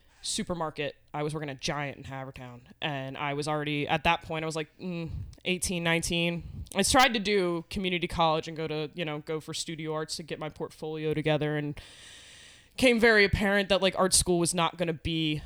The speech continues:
for me. Um, so I looked at my other options, and, uh, I ended up committing to going to culinary school. I was already in a prep room. I knew basic knife skills. I liked food. I knew I would never have to go without work.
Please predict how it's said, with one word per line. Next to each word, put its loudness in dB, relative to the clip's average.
for -4
me. 2
Um, 2
so 4
I 6
looked 2
at 0
my 2
other 4
options, 2
and, -6
uh, 2
I -2
ended 2
up 4
committing 0
to -2
going 0
to 4
culinary -2
school. -6
I -2
was -4
already 0
in 0
a -2
prep 2
room. -2
I -2
knew -6
basic -2
knife 2
skills. 0
I -4
liked -4
food. -2
I -4
knew -2
I 2
would -2
never 0
have 0
to -6
go 0
without 4
work. 0